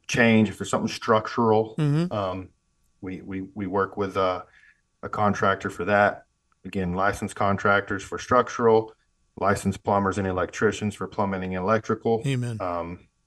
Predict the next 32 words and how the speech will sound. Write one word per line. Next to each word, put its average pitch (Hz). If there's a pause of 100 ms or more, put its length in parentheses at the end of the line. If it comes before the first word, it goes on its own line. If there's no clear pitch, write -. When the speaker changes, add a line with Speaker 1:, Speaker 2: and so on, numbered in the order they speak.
Speaker 1:
and 90
we 101
can 107
do 104
it. 101
And 98
a 95
lot 113
of 110
times 110 (800)
we 202
do 101
it 95
for 101
quite 104
a 98
bit 98
less, 95
I 92
find, 90
than 92
some -
of 95
our 90
competitors. 98
In -
fact, 160
I've 254
even 113
had 107
customers 117
before, 101